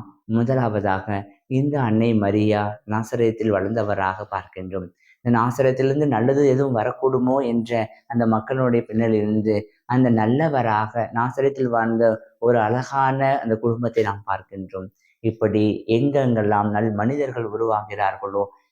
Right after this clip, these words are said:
எங்கெங்கெல்லாம் இந்த நல்லவர்கள் இருக்கிறார்களோ, அங்கே ஒரு வகையான மகிழ்ச்சி கண்டிப்பாக இருக்கும் என்பது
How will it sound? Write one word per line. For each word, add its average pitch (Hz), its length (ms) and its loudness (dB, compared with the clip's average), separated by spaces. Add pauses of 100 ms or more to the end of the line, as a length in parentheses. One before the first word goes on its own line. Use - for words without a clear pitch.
எங்கெங்கெல்லாம் 139 720 2
இந்த 123 120 2
நல்லவர்கள் 127 640 0 (360)
இருக்கிறார்களோ, 107 800 0 (280)
அங்கே 107 540 2 (300)
ஒரு 110 200 2
வகையான 104 460 -2
மகிழ்ச்சி 113 500 -4 (180)
கண்டிப்பாக 110 760 -2
இருக்கும் 104 340 -4
என்பது 98 400 0